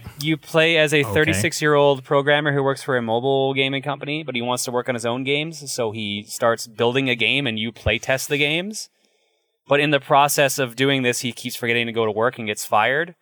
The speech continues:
Speaker 1: So it's all about living this guy's life, trying to, like, get his romantic, like, love interest interested in him.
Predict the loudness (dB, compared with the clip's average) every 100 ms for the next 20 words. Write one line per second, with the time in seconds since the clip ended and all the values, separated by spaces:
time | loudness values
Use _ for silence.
0 | _ _ _ 0 0 4 2 4 4 2
1 | 2 2 2 2 2 0 0 0 2 2
2 | -2 -10 -16 _ _ -8 0 0 2 4
3 | 4 2 -6 _ _ _ -20 -6 -2 -2
4 | 0 -2 -2 -2 0 2 2 0 -2 -4
5 | -12 -8 -8 -6 0 0 0 -2 -4 -4
6 | -4 -4 -2 -2 0 -2 -2 -8